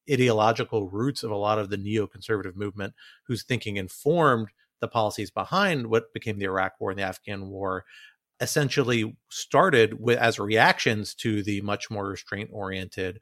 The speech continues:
worldview of people following the Vietnam War. There is this kind of pendulum swing between the two. But at least for the near term, it does seem that, you know, the Biden administration is taking this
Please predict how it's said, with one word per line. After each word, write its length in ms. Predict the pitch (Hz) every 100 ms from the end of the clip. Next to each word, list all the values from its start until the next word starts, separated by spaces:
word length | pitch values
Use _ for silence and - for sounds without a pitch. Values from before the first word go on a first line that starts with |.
| - _ 110
worldview 580 | 107 92 101 95 98
of 140 | 101 -
people 480 | 104 - 98 92 - _ _
following 380 | 104 95 95 92
the 40 |
Vietnam 520 | 101 95 101 98 101
War. 240 | 117 117 110
There 160 | 104
is 160 | 107 -
this 160 | 104 -
kind 240 | 98 95
of 160 | 92 _
pendulum 520 | 113 107 104 98 95
swing 460 | - 101 95 95
between 360 | 92 - 101 95
the 100 | 92
two. 380 | - 101 104 117 - - - - _ -
But 100 | 139
at 80 | 151
least 220 | 214 -
for 80 | 139
the 100 | 110
near 200 | 202 226
term, 280 | 123 107
it 140 | 98 -
does 180 | 113 -
seem 220 | 110 107
that, 220 | 98 104 -
you 80 | 107
know, 100 | 95
the 100 | 95
Biden 260 | 113 120
administration 520 | 104 98 - 98 87
is 80 | 95
taking 320 | - 101 104
this 240 | 101 92